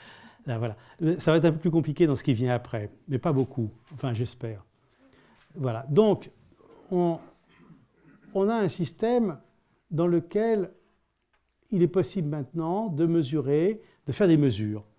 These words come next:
Euh, de... quelles sont les énergies nécessaires pour maintenir la structure, euh, combien de temps ça va pouvoir rester, et cetera. Et on a fait une manip qui était une manip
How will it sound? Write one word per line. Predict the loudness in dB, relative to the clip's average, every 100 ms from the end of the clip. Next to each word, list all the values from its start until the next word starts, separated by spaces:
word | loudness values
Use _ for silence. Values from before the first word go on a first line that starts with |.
| _ _ _ -10
Euh, | -6 -4 -4 -6 -6 -6
de... |
quelles | -4 -4
sont | -2
les | 0
énergies | 0 0 0 -2
nécessaires | -2 -6 -2 -2 0
pour | -4 -4
maintenir | -4 -4 -6
la | -6
structure, | -6 -8 -2 0 2 0 -6 -20 _ -4
euh, | -2 -2 -4
combien | -2 -2 -2
de |
temps | -2 -4 -4
ça | -4
va | -6
pouvoir | -4 -4 -2
rester, | -6 -4 -6
et |
cetera. | -6 -12 -12 -12 -14 -20 -20 -20 -20 -20 _ _ _
Et | 6
on | 6 6
a | 4
fait | 6 6
une | 8
manip | 8 6 4
qui | -2
était | 0
une | 0
manip | 2 4 4 4 0